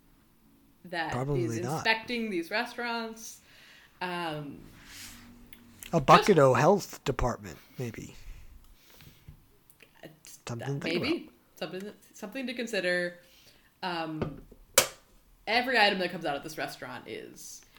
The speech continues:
Speaker 1: is horrible.
Speaker 2: It doesn't look
Speaker 1: Uh,
Speaker 2: good. Um,
Speaker 1: and not to stereotype, but any restaurant that's Red Herring's favorite restaurant, I have questions about.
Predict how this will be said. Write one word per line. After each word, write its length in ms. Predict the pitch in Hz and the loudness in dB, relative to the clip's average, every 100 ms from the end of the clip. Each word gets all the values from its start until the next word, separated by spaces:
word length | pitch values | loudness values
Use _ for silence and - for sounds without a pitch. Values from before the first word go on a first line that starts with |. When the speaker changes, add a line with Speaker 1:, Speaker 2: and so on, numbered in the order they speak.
| - - | -20 -10
Speaker 1:
is 180 | 170 160 | -8 -6
horrible. 420 | 147 101 95 80 151 151 _ _ _ _ - - - - - - - | -8 -10 -12 -16 -20 -20 _ _ _ _ -20 -18 -18 -20 -16 -8 -6
Speaker 2:
It 80 | 151 | 2
doesn't 260 | 147 143 135 | 4 4 0
look 80 | 117 | -4
Speaker 1:
Uh, 40 | |
Speaker 2:
good. 160 | - - - - _ - | -8 -12 -16 -20 _ -6
Um, 360 | 139 127 92 - - - _ _ - | -4 -4 -6 -16 -20 -20 _ _ -4
Speaker 1:
and 120 | 214 | 4
not 180 | 349 427 | 4 2
to 60 | |
stereotype, 560 | 320 285 247 202 196 180 | 0 2 4 2 0 -2
but 100 | 185 | -2
any 140 | 330 359 | 0 2
restaurant 440 | 240 247 196 180 | 2 2 -4 -4
that's 220 | 156 - | -8 -12
Red 240 | - 180 175 | -2 0 0
Herring's 420 | 170 165 156 156 | -2 -4 -4 -8
favorite 200 | 143 135 | -8 -8
restaurant, 440 | 73 - - 76 - | -12 -12 -14 -12 -10
I 280 | 85 60 - | -12 -12 -12
have 160 | - 52 - - | -14 -14 -16 -14
questions 380 | - - 110 - | -14 -14 -16 -18
about. 220 | 143 | -18